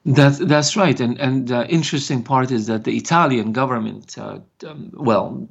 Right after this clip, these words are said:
initially quite hesitant, but eventually, uh, joined the nato, uh, war against Libya, uh, destabilizing the very country that has been, you know, kind of monitoring that, uh, massive border, um, I think about two thousand or three thousand kilometers, really, the, the,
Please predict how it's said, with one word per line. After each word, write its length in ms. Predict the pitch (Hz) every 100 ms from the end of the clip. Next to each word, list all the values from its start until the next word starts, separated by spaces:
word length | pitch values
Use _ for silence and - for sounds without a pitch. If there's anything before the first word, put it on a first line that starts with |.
| - _ _ -
initially 480 | 147 151 180 - 131
quite 280 | 113 131 120
hesitant, 680 | - 156 139 139 104 117 -
but 160 | 117 -
eventually, 880 | 117 143 139 - 120 104 98 107 - - _ _ -
uh, 180 | 110 117
joined 420 | 113 143 135 117
the 80 | 120
nato, 580 | 135 131 - 120 117
uh, 440 | - 104 101 104 -
war 460 | - 127 143 131 127
against 480 | 123 120 117 -
Libya, 540 | 127 135 110 98 95 107 - - - - _ -
uh, 160 | 113
destabilizing 760 | 120 147 139 156 143 147 139 131
the 80 | 123
very 200 | 131 131
country 480 | 196 208 - - 120
that 160 | 120 -
has 260 | 151 123
been, 640 | 117 113 151 139 131 123 -
you 180 | 135 127
know, 140 | 120
kind 220 | 117 131
of 260 | 123 110 -
monitoring 760 | 139 135 139 139 - 127 120 117
that, 420 | 117 117 - -
uh, 140 | 123 110
massive 720 | 117 151 175 - 135 113 123
border, 560 | 143 175 160 127 107 110
um, 400 | - 104 113 -
I 320 | _ _ _ -
think 140 | 139
about 260 | 127 123 -
two 140 | 135
thousand 440 | - 127 120 113
or 40 | 104
three 200 | - 113
thousand 440 | - 123 120 117
kilometers, 640 | 120 117 117 117 117 107 123
really, 200 | 110 110
the, 220 | 107 117
the, 320 | 117 117